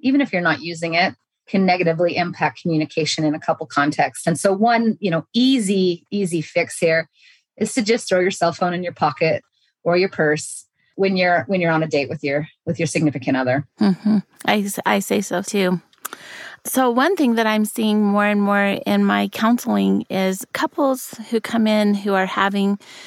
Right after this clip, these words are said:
Speaker 2: some negative interactions with cell phones between them. They're going to bed with their phones. They're not engaging with each other in rituals as they,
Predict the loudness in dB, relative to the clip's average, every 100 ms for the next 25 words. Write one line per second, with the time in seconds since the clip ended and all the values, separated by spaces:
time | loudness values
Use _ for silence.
0 | -20 -16 -4 0 2 2 2 2 2 0
1 | 0 2 2 0 -2 0 2 2 2 0
2 | 0 0 0 0 0 0 0 -4 -2 0
3 | 2 2 0 0 0 2 4 2 2 -2
4 | -2 0 2 0 -2 -4 -2 -2 -2 -2
5 | -2 0 0 -2 -4 -2 -2 -4 -12 -20
6 | -20 -2 2 4 4 2 2 2 0 0
7 | 0 2 2 0 -2 -2 -2 0 2 2
8 | 2 2 2 2 0 -2 0 0 0 -2
9 | -2 -2 0 -2